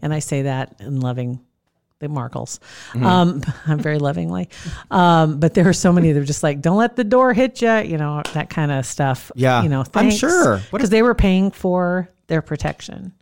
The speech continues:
Speaker 1: And so now they're moving to America, and she's got her first gig, wi-, as we talked about with the movie. So she's an actual real Disney princess. Not really a princess, though. She's a duchess,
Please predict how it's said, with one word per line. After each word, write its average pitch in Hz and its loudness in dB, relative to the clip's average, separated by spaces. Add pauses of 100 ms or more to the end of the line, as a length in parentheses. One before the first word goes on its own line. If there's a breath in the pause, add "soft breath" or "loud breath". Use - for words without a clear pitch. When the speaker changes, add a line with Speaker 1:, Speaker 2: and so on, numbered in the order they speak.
(500)
Speaker 1:
And 165 0
so 175 2
now 170 4
they're 175 4
moving 175 4
to 160 4
America, 151 0
and 147 0
she's - -6
got 165 -2
her 160 -2
first - -4
gig, 160 0
wi-, 147 -2
as 147 -4
we 151 -4
talked - -10
about 151 -6
with 165 -10
the 175 -8
movie. 143 -8
So 156 -14
she's 151 -14
an 147 -12
actual 143 -12
real 143 -4
Disney 143 -6
princess. - -6
Not - -6
really 127 -6
a - -10
princess, 120 -14
though. - -18
She's - -16
a - -14
duchess, - -16